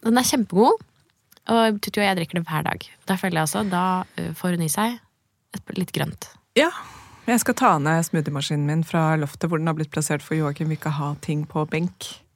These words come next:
Speaker 1: Nei, og vet du hva jeg har lyst på? En annen ting jeg har sett på Instagram, eller på
Speaker 2: Mm.
Speaker 1: TikTok da. Det er en sånn jente som heter Tess.
Speaker 2: Mm.
Speaker 1: Jeg anbefaler alle å følge henne, eller i hvert fall gå inn og se på henne. Det er det som er fantastisk med TikTok, det er åpent, du trenger ikke ha en bruk for å gå inn og se.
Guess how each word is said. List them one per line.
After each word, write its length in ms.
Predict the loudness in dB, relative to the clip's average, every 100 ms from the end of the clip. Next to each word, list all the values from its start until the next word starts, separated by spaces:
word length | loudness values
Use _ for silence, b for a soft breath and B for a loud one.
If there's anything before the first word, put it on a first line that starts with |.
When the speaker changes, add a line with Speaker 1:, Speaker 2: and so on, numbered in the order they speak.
| -6
Speaker 1:
Nei, 220 | -4 -4 -2
og 60 | -2
vet 80 | 0
du 40 |
hva 40 |
jeg 80 | 0
har 80 | 0
lyst 120 | -2 -4
på? 80 |
En 200 | -4 0
annen 120 | 0 0
ting 140 | -4
jeg 60 | -6
har 60 | -6
sett 60 | -6
på 60 |
Instagram, 440 | -6 -4 -4 -4 -4 -4
eller 120 | 0 2
på 60 |
Speaker 2:
Mm. 60 | 0
Speaker 1:
TikTok 360 | -6 -8 -8
da. 120 | -8 -12
Det 280 | -16 -20 -6
er 40 | -4
en 80 | 0
sånn 100 | 0
jente 200 | 0 -2
som 80 | -6
heter 120 | -6 -8
Tess. 460 | -8 -4 -4 -4 -8 _ _
Speaker 2:
Mm. 80 | 0
Speaker 1:
Jeg 200 | 2 0 -4
anbefaler 400 | -4 -4 -6 -6
alle 140 | -8
å 20 |
følge 240 | -8 -8 -6
henne, 140 | -8 -8 -6
eller 160 | -4
i 80 | -4
hvert 200 | -4 -4
fall 120 | -4
gå 100 | -2
inn 80 | -2
og 60 | -4
se 120 | -4
på 120 | -4
henne. 100 | -4
Det 20 | 0
er 80 | 0
det 40 |
som 80 | 2
er 80 | 2
fantastisk 180 | 0 0
med 80 | -2
TikTok, 280 | -4 -6 -4
det 80 | -4
er 40 | -2
åpent, 340 | -2 -2 -2
du 100 | -4
trenger 160 | -4 -2
ikke 100 | -2
ha 60 | -2
en 40 |
bruk 200 | -2 -4
for 100 | -8
å 20 |
gå 100 | -4
inn 80 | -4
og 60 | -2
se. 180 | -2